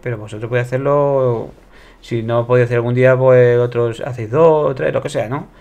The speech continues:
Son siete. Y cuando estéis con el candado no intentéis, porque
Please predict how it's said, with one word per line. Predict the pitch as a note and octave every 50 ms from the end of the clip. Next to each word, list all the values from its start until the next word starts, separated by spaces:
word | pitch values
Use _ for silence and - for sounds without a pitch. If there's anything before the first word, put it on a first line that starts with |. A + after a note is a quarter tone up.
| - - - -
Son | - - F3 E3
siete. | - - A#2 G#2 G2 - F#2 - - - - _ _ _ _ _ _ _ - - - - - _ _ _ _ - - _ _ _ _
Y | C3+ B2+ B2 A#2+
cuando | A#2 A#2 A2+ A2
estéis | - - A2
con | - B2+ B2+
el | B2
candado | C3 C3 C#3 D#3+ F3
no | F3+ E3+ D3+
intentéis, | C#3 B2+ A#2 G#2+ G#2+ A2 C#3 C3+ -
porque | A2 G#2 G2+ G#2+